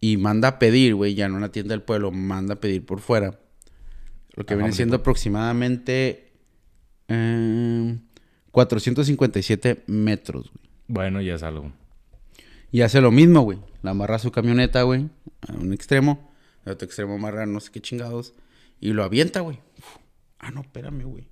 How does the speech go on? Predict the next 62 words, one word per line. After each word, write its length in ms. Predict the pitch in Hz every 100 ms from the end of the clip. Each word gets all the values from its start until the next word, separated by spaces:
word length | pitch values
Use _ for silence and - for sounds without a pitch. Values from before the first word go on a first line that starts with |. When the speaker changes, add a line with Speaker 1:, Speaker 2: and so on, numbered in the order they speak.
| - _ _ _ - - - _
Speaker 2:
No 140 | 95 85
le 60 |
pone 200 | 78 82
freno 200 | 73 90
de 40 | 87
mano 120 | 80
y 40 | 85
se 80 |
le 80 | 87
va 60 | 76
la 80 | 82
camioneta 320 | 80 73 82
también. 220 | 76 80 - - - -
Speaker 1:
No. 400 | 107 117 127 113 - - - - - -
E-, 200 | - - -
e-, 60 | 87
esta 160 | - 123
ya 80 |
no 80 | 123
aventaron 340 | 123 98 110 117
algo, 220 | 113 104
güey. 160 | 90 - - - _ _ _ _ -
Dice 160 | 104 123
que 80 |
tenía 160 | 131 110
una 120 | 110
oveja. 440 | 113 110 120 123 104 - -
Él 100 | -
tenía 200 | 98 95
ovejas, 340 | 101 113 110 98
pues, 120 | - 101
ahí 80 | 104
Speaker 2:
No 80 | 73
Speaker 1:
como, 140 | 50
Speaker 2:
mames. 420 | 69 71 69 69 - _ _ -
Speaker 1:
Dice 180 | 101 123
Speaker 2:
Pobre 100 | 85
Speaker 1:
que 60 |
Speaker 2:
oveja, 20 |
Speaker 1:
amarró 380 | 120 110 101 92
Speaker 2:
güey. 100 | 101
Speaker 1:
una 140 | 110 110
oveja, 440 | 110 117 123 127
güey. 220 | 113 - - _ _ _ _ _ _ _ _ _ _
De 220 | - 101 107
su 160 | 101
carro 240 | - 127 147
lo 80 | 135
amarró 320 | 104 95 117
la-, 160 | 120 117
y 100 | 113
de 160 | 101
la 120 | 98 92
soga 280 | 120 123 123
de 60 |
la 80 | 107
otra 160 | 104 117
punta 260 | 113 113
amarró 320 | 110 107 101 101
la 80 | 101
oveja, 320 | 104 - -
güey. 120 | 120